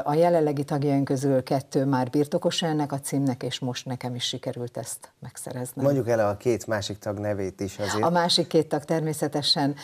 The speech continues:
Speaker 1: Folc Tóbiás és Láng Gábor, akiknek a jelenlegi tagjaink közül, de vannak régebbi tagjaink is, akinek már megvolt ez az elismerés.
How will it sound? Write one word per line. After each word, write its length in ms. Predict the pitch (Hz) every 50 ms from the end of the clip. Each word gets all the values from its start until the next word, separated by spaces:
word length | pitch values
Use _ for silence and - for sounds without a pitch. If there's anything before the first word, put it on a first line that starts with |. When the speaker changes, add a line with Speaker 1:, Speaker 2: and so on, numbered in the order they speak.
| - - -
Speaker 1:
Folc 320 | - - 175 165 160 - -
Tóbiás 600 | 170 156 151 143 156 156 156 170 180 196 - -
és 240 | - 143 135 - -
Láng 260 | 135 127 123 127 123
Gábor, 420 | 127 123 127 123 131 127 127 - -
akiknek 460 | 135 139 - 147 135 - 147 139 147
a 20 |
jelenlegi 560 | 139 139 151 156 151 143 143 139 135 131 131
tagjaink 380 | - 139 131 131 131 127 127 127
közül, 280 | - 160 147 - 165 143
de 120 | 139 135
vannak 300 | 135 139 143 139 131 -
régebbi 360 | 135 135 123 - 131 113 123
tagjaink 380 | - 131 131 135 131 127 131 -
is, 120 | 120 -
akinek 340 | 131 - - 123 123 120 -
már 160 | - 123 120
megvolt 420 | 113 120 120 113 113 117 120 - -
ez 140 | 123 -
az 120 | 120 117 -
elismerés. 640 | 110 110 123 - - - 120 120 - 123 - -